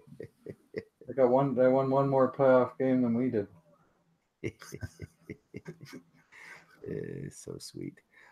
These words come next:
Speaker 1: All right, this, the sixth item, the last thing that we've noticed, I'm gonna go to a bad thing, Bruce.
Speaker 2: Okay,
Speaker 1: I, I
Speaker 2: go.
Speaker 1: thought that the top, the, the top scoring line, one of the most dynamic scoring lines of the year, Benson, Marody,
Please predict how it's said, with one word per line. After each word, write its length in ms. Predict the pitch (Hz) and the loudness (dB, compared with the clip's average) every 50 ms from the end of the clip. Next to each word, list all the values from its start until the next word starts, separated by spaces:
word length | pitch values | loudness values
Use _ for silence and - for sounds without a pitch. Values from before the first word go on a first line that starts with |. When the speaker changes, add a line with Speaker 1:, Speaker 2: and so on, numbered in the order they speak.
| _ - | _ 6
Speaker 1:
All 140 | 92 120 123 | 10 10 12
right, 220 | 120 - 98 - - - _ _ _ _ | 12 10 8 4 0 -8 _ _ _ _
this, 300 | 107 110 - - - - - | -6 -6 -4 -6 -8 -6 -2
the 200 | 143 123 117 110 | 0 0 2 0
sixth 480 | 107 - - - 165 - - - - - _ _ _ | 0 0 0 0 0 0 -4 -12 -16 -18 _ _ _
item, 420 | 127 131 139 147 131 113 101 87 - _ _ _ _ _ _ _ _ _ | 6 8 8 8 6 4 0 -2 -6 _ _ _ _ _ _ _ _ _
the 60 | - | 0
last 320 | 107 110 117 113 - - | 2 2 2 0 -2 -2
thing 160 | - 117 107 | 0 0 2
that 100 | 107 107 | 2 0
we've 160 | - 110 101 92 | -2 -2 -2 2
noticed, 300 | 107 107 113 117 - - | 2 2 2 2 2 2
I'm 80 | 110 | 0
gonna 140 | 110 110 110 | 2 2 2
go 140 | 98 110 110 | 4 4 4
to 140 | 107 104 98 | 4 2 2
a 40 | |
bad 340 | 92 92 101 104 110 107 - | 0 0 0 0 0 -2 -2
thing, 200 | - - 101 95 | -6 -6 -6 -4
Bruce. 340 | 85 92 92 90 - - - _ _ _ - - - - | -4 -4 -6 -6 -8 -12 -20 _ _ _ -20 -20 -4 0
Speaker 2:
Okay, 140 | 127 147 175 170 - - - | 4 4 4 4 2 0 6
Speaker 1:
I, 100 | 127 147 | 8 8
I 40 | |
Speaker 2:
go. 60 | 147 - | 8 8
Speaker 1:
thought 180 | 160 170 165 - | 6 4 4 0
that 80 | 139 | -6
the 80 | 123 - | -8 -6
top, 460 | - - 135 131 139 139 - - - - | 2 6 8 8 8 6 4 -6 -8 -4
the, 420 | 131 117 117 107 101 98 - - | -2 0 0 0 -2 -4 -6 -6
the 180 | - 107 104 101 | -4 -2 -2 -2
top 240 | - 131 139 117 - | 6 6 6 6 6
scoring 420 | - - - 131 127 135 135 120 | 2 -4 0 2 4 4 4 2
line, 280 | 98 82 82 - - - - _ _ _ _ _ | 0 -2 -4 -8 -10 -14 -18 _ _ _ _ _
one 120 | 110 113 | 0 2
of 60 | 117 | 4
the 60 | 117 113 | 4 4
most 200 | 113 113 104 - | 4 4 2 2
dynamic 380 | 113 104 107 113 120 135 135 | 2 2 4 4 4 2 2
scoring 320 | - - - 113 113 113 110 | 0 2 4 4 4 6 4
lines 260 | 104 98 101 98 87 | 2 2 2 0 0
of 60 | 95 | -2
the 80 | 95 92 | -2 0
year, 200 | 92 92 90 87 | 0 0 0 0
Benson, 420 | 90 98 101 101 98 - - 101 98 | 0 0 0 0 -2 -2 -2 0 0
Marody, 520 | 98 92 92 95 92 95 98 95 101 - | 2 2 2 2 2 2 0 -2 -2 -4